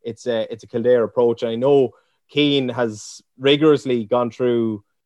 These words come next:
um, a list of about fifty or sixty names, and they've interviewed a, a number of different clients and everything like that. So, um, very impressive, uh, I suppose, joint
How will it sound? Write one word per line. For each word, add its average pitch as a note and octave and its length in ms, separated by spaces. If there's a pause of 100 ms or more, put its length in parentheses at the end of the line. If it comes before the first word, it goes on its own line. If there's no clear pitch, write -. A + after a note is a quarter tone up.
(140)
um, G#2+ 720
a A#2 60
list A#2+ 300
of A2+ 80
about A2+ 320
fifty B2+ 360
or A2+ 60
sixty A#2+ 380
names, A#2 320
and A2+ 120
they've G#2 140
interviewed A#2 500
a, A2 280
a B2 40
number B2+ 380
of A2 80
different A2+ 300
clients A#2 360
and A2+ 100
everything G#2+ 360
like G#2 180
that. A2 220
So, A2+ 260 (360)
um, A2 480 (260)
very D3 200
impressive, B2+ 720 (160)
uh, G#2 440
I - 40 (480)
suppose, A#2+ 300
joint C3 420